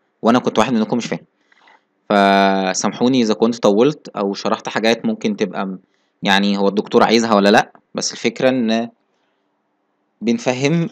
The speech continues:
يعني بنفهم بعض المسألة لما تيجي ممكن تيجي إزاي أو هي عايزة إيه المسألة أساسًا عشان أبقى فاهمها. فلازم في أساسيات نكون عارفينها. أول شيء أساسي عندي هو يعني إيه بيكسل أساسًا؟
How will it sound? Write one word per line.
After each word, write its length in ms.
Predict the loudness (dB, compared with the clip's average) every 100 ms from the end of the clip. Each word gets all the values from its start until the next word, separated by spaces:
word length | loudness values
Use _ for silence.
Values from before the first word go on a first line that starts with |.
| -6
يعني 280 | -6 -6 -6
بنفهم 440 | -6 0 0 2
بعض 400 | 4 4 2 -4 _ _ _ _ _ _ _ -6
المسألة 480 | 0 0 0 -2 0
لما 200 | 0 -2
تيجي 300 | -2 -4 -2
ممكن 300 | -4 -4 -8
تيجي 200 | -8 -8
إزاي 440 | -4 2 2 2
أو 160 | -4 -6
هي 140 | -4
عايزة 280 | -2 -2 -2
إيه 120 | 0
المسألة 460 | 0 -2 -2 -4 -4
أساسًا 340 | -4 -4 -4
عشان 200 | -8 -4
أبقى 160 | -4 -4
فاهمها. 440 | -6 -4 -4 -8 -18 _ _ _ _ _ _ -4
فلازم 300 | -2 -2 -4
في 180 | -6 -6
أساسيات 500 | -6 -4 -2 -2 -4
نكون 220 | -8 -8
عارفينها. 340 | -10 -12 -16 _ _ _ _ _ -20 _ _ _ _ _ _ -2
أول 220 | 0 0
شيء 220 | -2 -4
أساسي 260 | -4 -2 0
عندي 320 | -2 0 0
هو 100 | 2
يعني 220 | 2 0
إيه 80 | 0
بيكسل 300 | -2 0 -2
أساسًا؟ 320 | -2 -8 -10